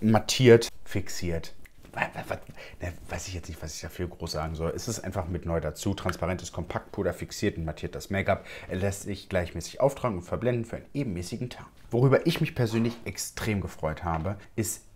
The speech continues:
das hier. Das ist das Soft Illuminating Loose Powder. Das ist ein Finishing Puder mit Glow.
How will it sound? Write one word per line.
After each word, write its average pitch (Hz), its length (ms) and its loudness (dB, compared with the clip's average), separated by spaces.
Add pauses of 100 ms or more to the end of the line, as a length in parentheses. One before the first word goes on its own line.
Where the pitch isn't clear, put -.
(120)
das 151 220 2
hier. - 240 -6 (220)
Das 107 180 2
ist - 140 0
das - 240 0
Soft - 240 0 (320)
Illuminating 98 880 2
Loose 131 460 0
Powder. 82 520 0 (240)
Das 117 160 -2
ist - 160 -6
ein 110 100 0
Finishing 104 640 2
Puder 113 460 2 (140)
mit 110 420 0
Glow. 110 400 4